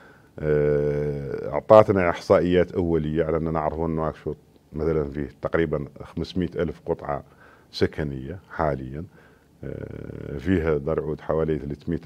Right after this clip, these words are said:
ألف ظهروا في المخطط بشكل نهائي، فيها حوالي دار عود تقريبا شي وثمانين ألف فيهم شوية مشاكل يلا يسوى، نقول لهم احنا كوديفية مع المدير عليهم كود. بالإضافة على هاي الرواية اللي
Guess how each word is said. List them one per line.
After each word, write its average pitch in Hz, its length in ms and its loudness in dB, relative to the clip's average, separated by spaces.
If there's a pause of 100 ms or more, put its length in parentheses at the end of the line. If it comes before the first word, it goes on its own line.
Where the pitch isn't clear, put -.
ألف 73 300 -6 (160)
ظهروا 82 360 4
في 73 60 -2
المخطط 76 560 -4
بشكل 73 340 -6
نهائي، 71 440 -8 (520)
فيها 80 220 0
حوالي 78 440 2
دار 71 200 -4
عود 73 300 -6 (160)
تقريبا 76 340 -2
شي 78 180 -6
وثمانين 78 540 -2
ألف - 360 -8 (640)
فيهم 87 360 0
شوية 80 360 -2
مشاكل 76 400 -6
يلا 71 220 -4
يسوى، 71 440 -6 (380)
نقول 82 180 0
لهم 82 100 -2
احنا 82 180 -6
كوديفية 80 600 -4
مع 76 160 -8
المدير 76 480 -6
عليهم 69 300 -8
كود. 80 200 -4 (540)
بالإضافة 92 580 8
على 82 140 2
هاي 87 220 4
الرواية 85 320 2
اللي 76 260 -2